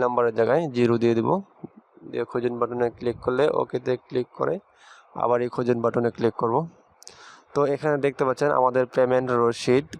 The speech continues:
কর পরিশোধ। তো এখান থেকে ডিসিআর ডাউনলোড দেখাচ্ছে, খতিয়ান ডাউনলোড দেখাচ্ছে। তো এখান থেকে আমাদের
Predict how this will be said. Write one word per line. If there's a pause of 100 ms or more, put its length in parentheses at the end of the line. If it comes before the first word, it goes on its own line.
(100)
কর (180)
পরিশোধ। (460)
তো
এখান
থেকে (140)
ডিসিআর
ডাউনলোড (160)
দেখাচ্ছে, (120)
খতিয়ান
ডাউনলোড
দেখাচ্ছে। (640)
তো (180)
এখান
থেকে
আমাদের